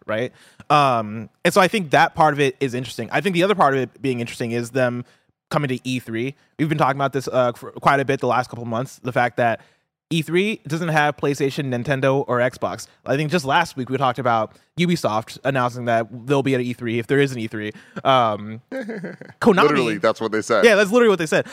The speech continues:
Speaker 1: Konami coming back to E three strikes me as, it kinda makes sense,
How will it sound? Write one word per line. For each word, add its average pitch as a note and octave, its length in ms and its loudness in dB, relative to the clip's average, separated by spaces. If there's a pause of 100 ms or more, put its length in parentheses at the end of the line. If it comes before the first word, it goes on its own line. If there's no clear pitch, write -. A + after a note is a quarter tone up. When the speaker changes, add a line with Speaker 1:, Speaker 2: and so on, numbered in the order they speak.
(120)
Speaker 1:
Konami F#3+ 600 4 (880)
coming G#3 240 4
back E3 240 4
to - 100 -6
E C#3+ 160 -4
three B2 480 0 (600)
strikes G3 320 4
me G#3+ 120 0
as, F3 400 -2 (1000)
it F3 260 -2
kinda D4 220 2
makes A#3 220 0
sense, G3+ 420 -6